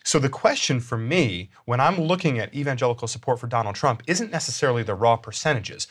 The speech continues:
We've seen him, you know, according to which exit polling that you're looking at,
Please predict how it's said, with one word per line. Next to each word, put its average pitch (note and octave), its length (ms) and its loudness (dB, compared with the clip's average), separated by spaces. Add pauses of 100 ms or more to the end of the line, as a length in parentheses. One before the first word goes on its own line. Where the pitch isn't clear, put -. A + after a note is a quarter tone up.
(160)
We've D3+ 180 2
seen F3+ 240 4
him, C#3+ 380 0 (100)
you C3+ 80 0
know, A2 100 4
according C3 380 2
to B2 120 -2
which A#2+ 300 -2
exit A#2 280 -6
polling A#2 340 -4
that A2 100 -6
you're A#2+ 120 -8
looking G#2+ 280 -8
at, G2+ 200 -6